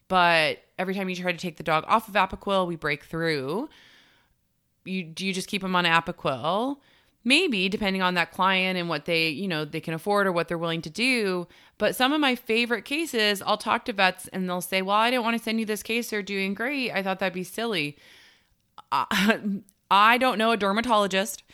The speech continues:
who does not love getting a case referred to them for allergy testing, even though the animal's doing great on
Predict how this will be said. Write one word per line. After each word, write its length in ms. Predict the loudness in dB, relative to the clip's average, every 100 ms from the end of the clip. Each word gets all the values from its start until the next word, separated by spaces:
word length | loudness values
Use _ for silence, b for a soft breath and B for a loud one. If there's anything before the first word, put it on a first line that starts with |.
| B B
who 140 | -6 0
does 240 | 0 0
not 300 | 0 0 0
love 640 | -2 2 6 8 8 6
getting 220 | 0 -2
a 60 | -2
case 260 | -2 -4 -4
referred 300 | -4 -4 -4
to 80 | -2
them 400 | 2 2 0 -8 B B B B B _ _
for 180 | -2 4
allergy 340 | 6 6 4 2
testing, 480 | 2 2 0 0
even 240 | -2 -2 0
though 100 | 0
the 140 | 0
animal's 320 | -2 -2 -4
doing 260 | -2 -2 -2
great 380 | 0 2 2 -2
on 540 | -2 0 2 0 -4